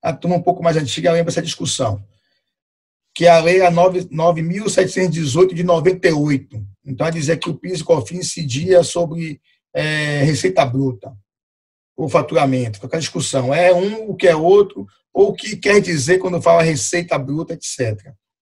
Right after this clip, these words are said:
Em dois mil e cinco, o Supremo Tribunal definiu isso. Falou que faturamento é o quê?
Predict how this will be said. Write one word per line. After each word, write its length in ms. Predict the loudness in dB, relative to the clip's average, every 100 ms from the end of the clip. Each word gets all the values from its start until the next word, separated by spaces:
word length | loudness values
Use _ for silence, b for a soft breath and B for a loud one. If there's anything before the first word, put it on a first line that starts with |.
| _ b b
Em 140 | -6 0
dois 180 | 2 2
mil 140 | 0
e 60 | -2
cinco, 520 | -4 -6 -6 -6 -8
o 20 |
Supremo 320 | -8 -6 -8
Tribunal 280 | -6 -4 0
definiu 420 | 0 0 -2 -6
isso. 380 | -4 -2 -4 -10 _ _ _ _ _ _ _ -2
Falou 160 | 0
que 60 | 2
faturamento 840 | 2 2 0 -2 -2 -6 -6 -4
é 40 |
o 80 | -4
quê? 280 | -2 -4 -4